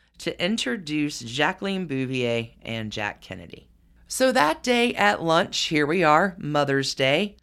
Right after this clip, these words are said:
Arthur Kroc is seated with Jacqueline at lunch, and,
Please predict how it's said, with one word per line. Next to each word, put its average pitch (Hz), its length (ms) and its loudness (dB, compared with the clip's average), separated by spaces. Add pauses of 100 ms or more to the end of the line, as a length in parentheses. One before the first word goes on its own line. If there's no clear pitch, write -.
(420)
Arthur 185 380 0
Kroc 185 460 0 (320)
is 262 260 0
seated 277 560 -2 (160)
with 190 220 0
Jacqueline 175 640 -2
at - 160 -4
lunch, 226 480 -4
and, 170 200 -2